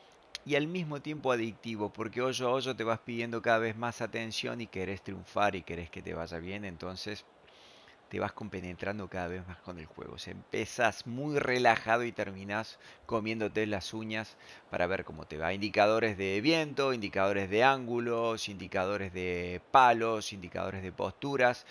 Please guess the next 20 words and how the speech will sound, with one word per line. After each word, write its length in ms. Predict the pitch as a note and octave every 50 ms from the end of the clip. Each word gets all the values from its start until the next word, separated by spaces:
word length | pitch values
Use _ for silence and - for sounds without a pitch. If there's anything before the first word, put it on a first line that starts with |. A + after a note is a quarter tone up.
| - - - - -
todas 280 | - B2+ B2 A#2+ A2 G#2+
esas 220 | A#2 G#2 A2 A2
son 180 | - A#2+ B2 A#2+
modificables 640 | A#2 A#2 A#2 A2+ G#2 - A#2+ A2 G#2 B2+ C#3+ C#3+ B2+
para 200 | - A2 G#2 G#2+
alguien 240 | A2 A#2 A#2 G#2+ F#2
que 120 | G#2+ G#2+
realmente 540 | G#2 A2 A#2 A#2 A#2+ A2 A2+ A2+ G#2 - G#2
maneje 380 | G#2 G#2 G#2 G#2+ G#2 - F#2+
esto. 320 | E2+ E2 - - - F#2+ F#2
Si 320 | - - - - C3+ C3
no 160 | C3 C#3+ C#3
tenés 280 | - C3 C3+ C3+ A#2+ A#2
idea 280 | B2 A#2+ B2+ C3 B2+ B2+
de 160 | C3 C3 C3
golf, 240 | C3+ C3+ C3+ B2+ -
como 200 | B2 A2+ A#2 B2
decíamos, 680 | B2 B2 A#2 - - C3+ C3 B2+ B2+ C3+ B2+ - - - - - - - - - - - -
podés 300 | - C#3 C3+ C3+ C3 -
simplemente 600 | - C3 A2+ A2 A#2 A#2 B2 A#2+ G#2+ - A#2+ A2+